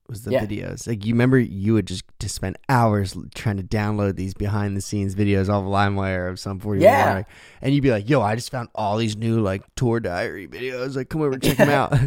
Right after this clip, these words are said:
Speaker 1: <laughs> Because we always wanted to f-, find out more and more about these guys and, like, see,
Speaker 2: Yeah.
Speaker 1: see the behind the scenes of them, 'cause they were so, it was all hidden behind, like, the act then. You couldn't access all these visuals about the band. All we had was the record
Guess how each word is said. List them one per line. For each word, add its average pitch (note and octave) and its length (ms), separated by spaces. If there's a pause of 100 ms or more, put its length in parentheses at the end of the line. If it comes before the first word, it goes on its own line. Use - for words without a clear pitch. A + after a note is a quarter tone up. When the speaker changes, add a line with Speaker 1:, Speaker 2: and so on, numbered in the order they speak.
(100)
Speaker 1:
<laughs> - 180
Because C#3+ 200
we F3 140
always C#3+ 340
wanted C3 300
to B2 80
f-, - 140 (640)
find A2 360
out G#2 180
more G#2 280
and G2+ 80
more G2+ 160
about F#2 300
these F#2 220
guys D2+ 460
and, - 180
like, - 460
see, - 260
Speaker 2:
Yeah. D3 240
Speaker 1:
see - 280
the G2 80
behind G2 320
the F#2+ 60
scenes F#2+ 280
of E2+ 60
them, C2 140
'cause G2+ 100
they F2 80
were F2+ 120
so, G#2+ 360
it A2+ 60
was A2+ 120
all A2+ 320 (240)
hidden A#2 380
behind, G2+ 600
like, F#2+ 220
the - 140
act A#2 420
then. D#2+ 300 (640)
You G#2 100
couldn't A2+ 260
access F#2+ 560
all F2 140
these F#2 220
visuals F#2 920 (200)
about - 400
the D#2+ 60
band. D2 380
All A#2 160
we A2+ 120
had A#2+ 180
was G#2+ 140
the A2 60
record A2+ 520